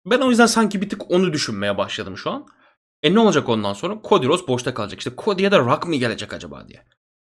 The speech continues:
Ya çünkü bunu düşünmeye başlıyorsunuz şu an doğal olarak. Çünkü Rock'la Roman olmayacak mı acaba? Rock'ın hiç WrestleMania'da olmayacağı yönünde şeyler falan var.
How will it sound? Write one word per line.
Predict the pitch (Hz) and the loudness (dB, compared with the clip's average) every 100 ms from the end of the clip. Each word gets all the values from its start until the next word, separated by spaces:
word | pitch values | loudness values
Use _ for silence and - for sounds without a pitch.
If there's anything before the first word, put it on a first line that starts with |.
| _ _ - | _ _ -10
Ya | 110 | -4
çünkü | 208 - 202 220 - _ _ _ _ _ _ _ _ _ _ _ _ _ | -2 2 2 0 -4 _ _ _ _ _ _ _ _ _ _ _ _ _
bunu | 117 123 233 | -4 6 8
düşünmeye | 240 208 131 110 | 8 6 4 2
başlıyorsunuz | 101 110 104 107 | 2 -2 -6 -8
şu | 95 | -8
an | 104 107 | -6 0
doğal | 123 113 | 2 2
olarak. | 104 101 | 0 -4
Çünkü | - 139 139 | -6 -4 0
Rock'la | 123 151 196 190 | 6 6 6 2
Roman | 196 208 | 4 4
olmayacak | 214 247 175 131 | 6 6 4 2
mı | 110 | 0
acaba? | 98 98 80 - _ _ _ _ _ | -4 -4 -10 -16 _ _ _ _ _
Rock'ın | 120 135 254 240 | -2 2 2 0
hiç | - 277 | -2 0
WrestleMania'da | 269 233 226 220 202 | 2 4 4 6 6
olmayacağı | 196 190 175 165 | 6 6 4 4
yönünde | 151 139 131 | 4 4 2
şeyler | 123 117 110 | 2 2 2
falan | 170 | 2
var. | 240 - | 2 2